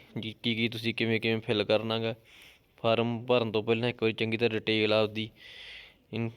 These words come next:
ਨੋਟੀਫਿਕੇਸ਼ਨ ਚੰਗੀ ਤਰ੍ਹਾਂ ਰੀਡ ਕਰ ਲਿਓ, ਉਸ ਤੋਂ ਬਾਅਦ ਹੀ ਫਾਰਮ ਫਿਲ ਕਰਿਓ।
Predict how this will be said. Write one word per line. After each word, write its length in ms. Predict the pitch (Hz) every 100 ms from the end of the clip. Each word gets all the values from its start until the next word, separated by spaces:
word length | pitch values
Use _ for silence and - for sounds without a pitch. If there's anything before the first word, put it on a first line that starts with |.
| - 123
ਨੋਟੀਫਿਕੇਸ਼ਨ 540 | 113 117 113 120 117
ਚੰਗੀ 240 | 113 113
ਤਰ੍ਹਾਂ 220 | 117 117 107
ਰੀਡ 200 | 107 101
ਕਰ 220 | 104 98
ਲਿਓ, 300 | 104 117 139 - _ - - - -
ਉਸ 120 | 110 -
ਤੋਂ 160 | 117
ਬਾਅਦ 280 | 110 117 123
ਹੀ 40 |
ਫਾਰਮ 320 | 117 113 101 104
ਫਿਲ 280 | 107 101
ਕਰਿਓ। 340 | 98 113 113